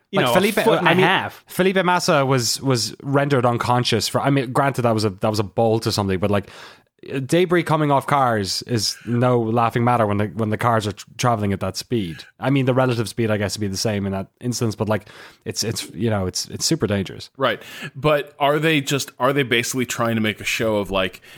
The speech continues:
Speaker 3: "Damn, we, you know, we tried to get ahead of that wing situation, but,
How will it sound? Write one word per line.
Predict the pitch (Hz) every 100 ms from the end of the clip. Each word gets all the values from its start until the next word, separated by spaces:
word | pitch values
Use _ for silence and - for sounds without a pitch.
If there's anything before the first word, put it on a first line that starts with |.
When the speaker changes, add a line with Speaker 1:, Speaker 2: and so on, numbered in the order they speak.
| 131 -
Speaker 3:
"Damn, | 143 139 131 120
we, | 131
you | 127
know, | 131 127
we | 123 123
tried | - 147 139
to | 127
get | 120
ahead | 107 120 123
of | 120
that | 113 110 107
wing | 113 117
situation, | 110 123 110 110 107 104 - 107 101
but, | 92 101 101 -